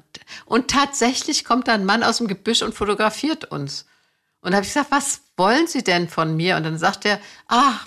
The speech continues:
Frau Käßmann, ich bin Paparazzo, aber ganz lieber und ich liebe die Hunde der Promis." <laughs> Und dann hab ich, und das Bild war am nächsten Tag in der Bild-Zeitung, "Käßmann geht mit Hund spazieren".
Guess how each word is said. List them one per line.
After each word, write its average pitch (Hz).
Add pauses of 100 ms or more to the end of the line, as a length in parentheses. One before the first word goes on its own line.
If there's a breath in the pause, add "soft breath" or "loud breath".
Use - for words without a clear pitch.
Frau 233
Käßmann, 220
ich -
bin 208
Paparazzo, 202
aber 190
ganz 208
lieber 214
und 175
ich 180
liebe 240
die 208
Hunde 202
der 170
Promis." -
<laughs> -
Und -
dann 254
hab 208
ich, -
und 339
das -
Bild 359
war 277
am 247
nächsten 254
Tag 277
in 269
der 254
Bild-Zeitung, 302
"Käßmann 226
geht 196
mit 190
Hund 190
spazieren". 139